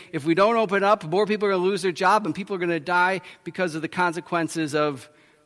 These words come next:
joblessness." And I'm gonna tell you that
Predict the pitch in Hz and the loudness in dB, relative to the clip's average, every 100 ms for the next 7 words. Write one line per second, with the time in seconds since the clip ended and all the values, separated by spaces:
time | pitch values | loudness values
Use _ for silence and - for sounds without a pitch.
0 | _ _ _ - 151 147 127 117 110 95 | _ _ _ -2 2 2 0 -8 -10 -14
1 | 92 - - _ _ _ _ _ _ _ | -16 -18 -20 _ _ _ _ _ _ _
2 | _ _ _ _ _ _ _ _ _ - | _ _ _ _ _ _ _ _ _ -4
3 | 156 190 190 185 220 226 220 185 180 165 | 0 2 0 2 4 6 6 2 2 4
4 | 175 | 4